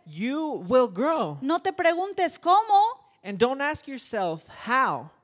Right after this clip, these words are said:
Speaker 2: El punto es que la leche puede.
Speaker 1: The point is that the milk can do that.
Speaker 2: Sírvase su biberón.
Speaker 1: So give yourself that bottle.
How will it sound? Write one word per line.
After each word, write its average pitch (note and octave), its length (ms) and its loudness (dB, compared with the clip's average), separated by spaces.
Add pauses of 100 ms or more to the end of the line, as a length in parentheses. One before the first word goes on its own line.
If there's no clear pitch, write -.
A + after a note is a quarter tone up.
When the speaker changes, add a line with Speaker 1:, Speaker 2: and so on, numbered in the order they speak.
(260)
Speaker 2:
El A#3+ 160 -6
punto F4 380 -4
es F4 160 2
que C#4+ 140 -6
la B3+ 120 0
leche D4 320 -2
puede. A3 500 -4 (300)
Speaker 1:
The F3 120 -4
point B3 420 -2 (160)
is E3 140 -6
that F3+ 180 -4 (180)
the E3 120 -8
milk G3 280 -6
can F3 200 -10
do A3 220 -2
that. D3+ 300 -14
Speaker 2:
Sírvase D#4+ 560 0
su D#4 160 -6
biberón. C4 800 0
Speaker 1:
So E3+ 240 -2
give A3+ 340 -4
yourself G#3 640 -4
that F3 420 -4
bottle. E3+ 460 0